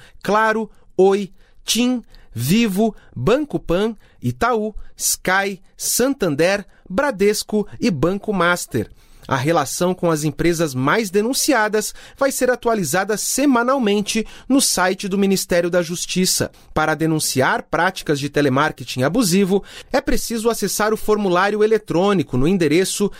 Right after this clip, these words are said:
denuncia traço telemarketing ponto M J ponto gov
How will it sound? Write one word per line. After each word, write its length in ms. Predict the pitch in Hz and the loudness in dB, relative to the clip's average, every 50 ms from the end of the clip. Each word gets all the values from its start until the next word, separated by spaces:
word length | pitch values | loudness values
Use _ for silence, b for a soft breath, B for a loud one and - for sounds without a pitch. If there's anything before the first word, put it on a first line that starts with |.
| B B B | B B B
denuncia 840 | 170 196 269 269 269 254 196 - - - - 196 220 240 247 254 247 | 0 0 0 2 0 -2 -2 -2 -2 -2 0 0 2 2 2 2 0
traço 520 | 247 - 202 190 196 196 190 - - 208 | -2 -4 -2 0 0 -2 -2 -4 -8 -8
telemarketing 1000 | 196 - - 135 143 190 226 226 196 190 196 202 - 208 196 - - 202 202 202 - b b b b | -6 -2 0 0 2 2 2 2 2 0 0 0 -2 -4 -4 0 0 0 0 0 -2 b b b b
ponto 340 | - 147 143 143 135 - - | 0 2 2 2 2 0 0
M 240 | 147 170 214 262 262 | 2 2 2 2 0
J 400 | 190 185 196 190 190 - - 190 185 | 2 2 0 0 -2 -2 -4 -4 -4
ponto 420 | - - 226 262 294 269 - 269 | -2 0 0 2 2 2 0 -2
gov 480 | 175 143 156 160 170 180 180 160 240 | 0 2 4 4 4 4 2 -2 -6